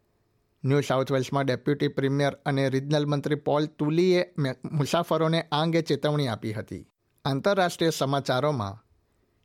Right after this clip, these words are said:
યુરોપિયન સિસ્મોલોજિકલ સેન્ટરના જણાવ્યા પ્રમાણે ચીલી પાસે પેસિફિક દરિયામાં ઈસ્ટર આઇલેન્ડમાં છ પોઇન્ટ છની તીવ્રતાનો ભૂકંપ આવ્યો હતો. જમીનથી તેત્રીસ કિલોમીટર નીચે તેનું કેન્દ્રબિંદુ હતું.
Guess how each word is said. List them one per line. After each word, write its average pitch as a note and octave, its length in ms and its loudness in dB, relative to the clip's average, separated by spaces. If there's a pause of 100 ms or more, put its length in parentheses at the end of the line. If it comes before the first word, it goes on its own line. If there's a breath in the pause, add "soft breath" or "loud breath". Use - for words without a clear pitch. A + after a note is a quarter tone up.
(100)
યુરોપિયન F3+ 520 2
સિસ્મોલોજિકલ D#3 800 0
સેન્ટરના D3+ 560 0
જણાવ્યા C#3 400 0
પ્રમાણે C3+ 500 0
ચીલી C#3 360 0
પાસે D3+ 340 -2
પેસિફિક C#3+ 560 -2
દરિયામાં C#3+ 680 -2
ઈસ્ટર D#3 380 -2
આઇલેન્ડમાં C#3+ 480 0
છ - 260 -4
પોઇન્ટ D3+ 300 -2 (120)
છની D3+ 200 0
તીવ્રતાનો C#3 560 0
ભૂકંપ A#2 380 -4
આવ્યો G#2+ 260 -2
હતો. G2+ 360 -8 (1000)
જમીનથી C3+ 500 0
તેત્રીસ C3+ 520 -2
કિલોમીટર C#3 400 0
નીચે C3+ 300 0
તેનું C3+ 300 -4
કેન્દ્રબિંદુ B2 640 -2
હતું. G2 400 -6